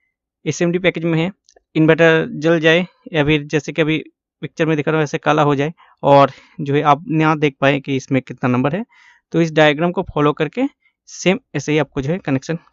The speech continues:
कर सकते हैं। एसएमडी में जो है रेजिस्टेंस ना मिला तो आप किसी और त-, जो है रेजिस्टेंस लगा सकते हैं, हाफ वाट, अ, क्वार्टर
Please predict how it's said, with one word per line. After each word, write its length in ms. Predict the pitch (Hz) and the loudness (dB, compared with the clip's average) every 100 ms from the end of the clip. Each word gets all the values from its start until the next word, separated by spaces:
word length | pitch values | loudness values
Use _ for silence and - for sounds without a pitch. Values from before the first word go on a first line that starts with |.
| _ | _
कर 120 | 139 | -6
सकते 280 | 147 175 160 | -6 -4 -2
हैं। 120 | 233 - - - _ _ - | -4 -6 -20 -20 _ _ -4
एसएमडी 340 | 165 160 190 214 | -4 0 0 0
में 600 | 208 - - 175 175 175 | -2 -4 -2 2 2 2
जो 100 | 160 | 0
है 40 | |
रेजिस्टेंस 380 | 156 139 160 143 | 0 -2 -2 0
ना 140 | 147 160 | 2 2
मिला 240 | 151 170 - _ | 2 -2 -8 _
तो 60 | 147 | 0
आप 180 | 139 135 _ _ _ _ - | 0 0 _ _ _ _ -14
किसी 220 | 151 160 | -6 0
और 160 | 147 147 | 0 0
त-, 40 | 160 | -2
जो 520 | 147 139 139 147 143 | -2 -2 -2 -4 -2
है 100 | 160 | -2
रेजिस्टेंस 400 | 175 143 160 147 | -2 -4 -4 -2
लगा 200 | 135 139 | 0 0
सकते 240 | 156 - | 0 -6
हैं, 40 | 147 | -4
हाफ 160 | 139 - | -2 -2
वाट, 160 | 147 143 | -2 -4
अ, 640 | _ - 147 135 131 131 - | _ -4 0 0 -2 -4 -8
क्वार्टर 420 | - 160 165 156 | 2 2 4 -2